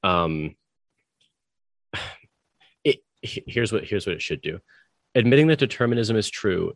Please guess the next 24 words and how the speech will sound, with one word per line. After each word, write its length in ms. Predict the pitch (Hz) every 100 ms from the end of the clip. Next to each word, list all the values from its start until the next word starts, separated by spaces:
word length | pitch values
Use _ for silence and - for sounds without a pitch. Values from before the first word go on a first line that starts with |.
| -
should, 840 | - - - 135 143 143 135 - _ _ _ _ _
uh, 260 | 101 95 92
make 400 | 98 101 113 117
it 120 | 120 -
such 360 | - 104 - -
that 160 | 98 -
any 400 | 117 117 98 73 _
punishment 580 | - - 101 107 107 82
practices 840 | - - 80 87 - 110 - 117 113
that 80 |
we 160 | 117 120
do, 360 | 107 120 131 - _ - - - -
especially 920 | 113 - - - 123 131 - 123 110
on 600 | - 101 95 92 87 85 - _
kind 260 | - 101 95
of 80 | 87
third 480 | - - 98 95 -
party 400 | - 87 90 101
levels 420 | 98 101 117 110
or, 40 |
like, 160 | 82 -
system 400 | - 85 - 78
wide 260 | 73 76
levels, 400 | 87 90 101 117